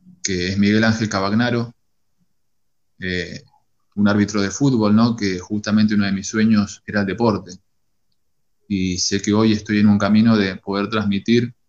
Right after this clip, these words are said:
desde la parte de la motivación en aquellas pensiones y lugares, este, donde todo ser quiere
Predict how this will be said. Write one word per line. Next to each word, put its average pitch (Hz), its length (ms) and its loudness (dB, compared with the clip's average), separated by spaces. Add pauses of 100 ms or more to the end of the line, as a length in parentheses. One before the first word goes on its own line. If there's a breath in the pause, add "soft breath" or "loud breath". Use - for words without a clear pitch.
(1300)
desde 95 680 -2 (520)
la 98 140 -2
parte 104 300 -2
de 98 60 0
la 98 80 0
motivación 98 760 -2 (1700)
en 101 140 2
aquellas 104 320 -2
pensiones 107 520 0
y 98 40 -4
lugares, 107 600 0 (360)
este, 98 340 -6
donde 95 280 -2
todo 107 260 -2
ser 110 260 -4
quiere 101 520 0